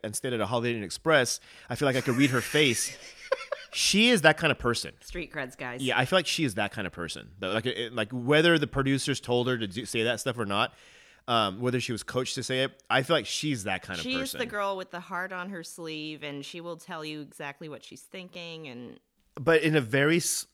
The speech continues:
Speaker 1: subtle, passive-aggressive way, she's really good at that. It's like, she's really good. I, I was seeing it all, and I'm like, "Oh, wow.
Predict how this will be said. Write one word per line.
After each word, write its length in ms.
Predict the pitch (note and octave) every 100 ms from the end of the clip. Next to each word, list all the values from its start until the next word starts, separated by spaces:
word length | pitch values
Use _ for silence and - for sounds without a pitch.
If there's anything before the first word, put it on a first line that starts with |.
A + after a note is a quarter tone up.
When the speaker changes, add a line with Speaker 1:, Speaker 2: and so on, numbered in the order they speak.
| -
Speaker 1:
subtle, 420 | - - C3+ C3+
passive-aggressive 720 | - B2+ A#2 A2+ G#2 G2+ G2
way, 140 | F#2 F#2
she's 240 | - G2+
really 180 | A2 G2+
good 160 | E2+ E2+
at 100 | D2+
that. 220 | C2+ -
It's 80 | -
like, 80 | F#2+
she's 240 | C#3+ A2
really 180 | A#2 G2
good. 260 | F#2 - G2+
I, 100 | B2
I 140 | B2+
was 160 | C#3 B2 -
seeing 340 | - - D#3 D#3+
it 100 | A#2
all, 140 | G#2
and 60 | G#2+
I'm 120 | G#2
like, 140 | G2+
"Oh, 340 | A#2 C3 C#3 B2+
wow. 400 | A2+ B2 C3